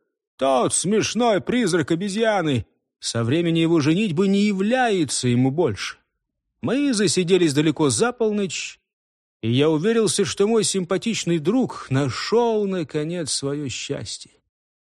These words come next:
Уезжая из Ментона и прощаясь с Соловцовым, я ощущал, однако, какую-то странную тревогу за это лихорадочное счастье.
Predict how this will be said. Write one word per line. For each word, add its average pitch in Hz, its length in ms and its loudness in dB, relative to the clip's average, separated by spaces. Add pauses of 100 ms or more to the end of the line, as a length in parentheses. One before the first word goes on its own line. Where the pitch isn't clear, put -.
(220)
Уезжая 208 580 4
из 170 180 0
Ментона 190 580 2
и 156 120 2
прощаясь 147 680 2
с - 40 0
Соловцовым, 220 680 0
я 208 180 2
ощущал, 202 540 -2
однако, 208 400 -2
какую-то 196 480 -2
странную 190 720 0
тревогу 160 720 -2
за 113 160 0
это 127 480 0
лихорадочное 139 920 -2
счастье. - 640 -8